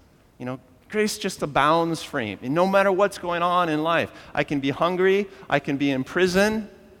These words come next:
or I could be free and fruitful. In any of those situations, I feel good. That is not true for me.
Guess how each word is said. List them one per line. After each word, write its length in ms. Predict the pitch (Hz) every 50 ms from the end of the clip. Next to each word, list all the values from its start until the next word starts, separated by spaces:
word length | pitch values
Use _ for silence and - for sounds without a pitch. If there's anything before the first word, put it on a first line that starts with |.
| _ - _ _ _ _
or 360 | - 143 147 147 151 120 -
I 140 | - 156 165
could 180 | 165 - 160 156
be 120 | 165 165
free 260 | 160 - 170 160 165
and 160 | 160 160 160
fruitful. 540 | - - 175 180 175 - - 120 117 - - - - - - - - _ _ _ _ _ _ -
In 100 | 139 131
any 220 | 110 202 220 226
of 100 | 226 202
those 180 | 175 175 165 160
situations, 800 | - 175 156 - - 151 156 180 185 180 - 123 123 127 123 - -
I 200 | 135 139 147 156
feel 580 | 156 - - - 135 135 135 143 143 135 139 147 - - - - -
good. 380 | - 208 226 208 113 - - - _ _ _ _ _ _ _ _ _ _ _ _ _ _ _ _ _ _ _ _ _ _ _ _ _ _ _ _ _ _ _ _ _ _ _ _ _ -
That 180 | - 285 311
is 140 | 349 339 -
not 220 | 294 294 302 285
true 280 | 294 - 311 330 359 381
for 180 | 370 403 381 359
me. 380 | 339 285 214 156 127 - -